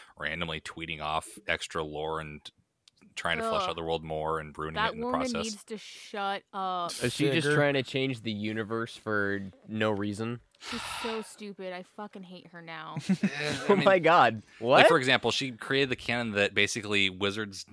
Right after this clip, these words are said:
Speaker 1: um, don't use toilets. They don't know how to, so they just, in old, ye oldie times, they would just go poop in a quarter and use magic to just make it go disappear.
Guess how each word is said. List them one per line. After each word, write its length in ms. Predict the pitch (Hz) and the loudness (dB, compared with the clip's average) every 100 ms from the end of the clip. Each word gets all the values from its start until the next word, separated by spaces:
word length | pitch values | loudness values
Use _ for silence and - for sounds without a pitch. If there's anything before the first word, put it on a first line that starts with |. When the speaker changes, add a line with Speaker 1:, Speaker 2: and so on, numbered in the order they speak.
| 90 - | -10 -2
Speaker 1:
um, 580 | 95 90 82 76 78 76 - 92 | 2 2 2 0 -4 -12 -16 2
don't 280 | 90 95 - _ | 4 4 0 _
use 240 | 92 95 | 0 0
toilets. 360 | - 92 90 - | 0 2 2 2
They 120 | 87 | 0
don't 160 | 90 90 | 0 2
know 140 | 87 | 0
how 200 | 80 85 | 2 2
to, 160 | 85 113 | 0 -2
so 140 | - | 0
they 80 | 90 | 0
just, 220 | 85 90 - - - - - - | 2 0 -4 -18 -20 -20 -18 -10
in 220 | 104 104 | -6 -4
old, 260 | 104 98 104 | 0 0 0
ye 180 | 104 104 | -4 -4
oldie 260 | 98 95 101 | -2 -2 -2
times, 260 | 107 104 | 2 2
they 60 | 98 | 4
would 100 | 92 | 10
just 200 | - - | 10 12
go 120 | - | 10
poop 200 | - 127 | 10 8
in 80 | 226 | 6
a 40 | 123 | 6
quarter 360 | - 123 117 | 8 8 8
and 180 | 107 101 | 4 2
use 140 | 98 | 0
magic 320 | 90 85 90 92 | 2 2 2 -4
to 100 | 92 | -4
just 160 | 92 85 | -2 2
make 160 | 90 | 0
it 160 | 95 92 | 0 0
go 140 | 92 | 0
disappear. 640 | 87 90 - - 80 92 | 0 -2 -4 -4 -2 -2